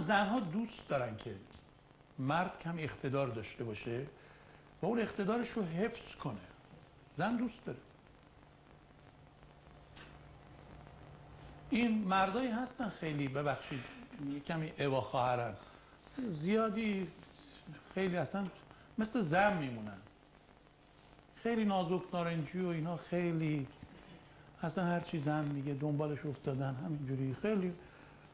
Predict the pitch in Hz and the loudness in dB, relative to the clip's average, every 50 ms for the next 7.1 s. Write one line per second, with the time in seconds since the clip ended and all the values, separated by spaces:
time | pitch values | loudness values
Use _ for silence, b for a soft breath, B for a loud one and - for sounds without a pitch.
0 | B - - 247 233 - 294 220 196 196 - - 233 226 - 247 233 214 208 185 | B -4 -2 -2 0 4 4 4 4 2 0 -2 -2 -2 0 0 0 2 4 6
1 | 185 180 180 175 196 202 190 175 170 165 165 160 - 202 185 180 170 175 185 196 | 6 6 6 6 4 4 4 4 6 6 4 4 2 -2 -2 -2 0 2 4 4
2 | 196 190 226 254 214 - - 226 233 185 160 196 202 208 240 247 233 208 226 202 | 4 2 0 -2 -2 -2 0 0 0 2 4 4 4 4 4 2 2 0 0 -2
3 | - 214 202 190 180 175 170 165 165 - 165 143 - - 160 143 127 110 92 92 | -2 -2 0 0 0 0 0 -2 -2 -2 -4 -6 -4 -2 -2 0 0 -2 -4 -8
4 | - - - - - - - - - - 131 160 220 240 208 - 190 190 214 202 | -14 -16 -18 -20 -20 -20 -20 -18 -6 0 2 2 4 2 2 0 -2 -2 -2 -2
5 | 165 190 202 - - - 175 143 139 127 123 127 135 151 160 160 - - 147 135 | -2 -4 -6 -8 -6 -4 -2 -2 -2 -2 -2 0 2 2 2 0 -2 -4 -4 -4
6 | 127 127 - 131 120 131 156 170 151 - - 131 131 165 156 - - - - - | -6 -6 -6 -6 -6 -4 -4 -6 -6 -4 -4 -2 -2 -2 -4 -6 -12 -12 -10 -10
7 | - | -10